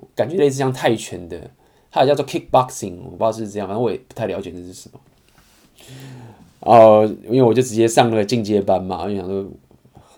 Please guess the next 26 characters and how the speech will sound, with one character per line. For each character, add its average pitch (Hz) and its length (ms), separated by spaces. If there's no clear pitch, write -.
拼 98 200
一 92 80
下， 90 360
就 110 160
跟 110 80
他 101 100
对 101 260
打， - 260
哇， 120 380
好 95 240
累 123 280
哦， 92 240
然 113 100
后 110 40
跟 - 20
他 120 180
拼， 104 420
然 120 120
后 127 280
打 104 180
完 110 120
之 135 60
后 131 80
他 - 20
说 127 120
：“哈。” - 320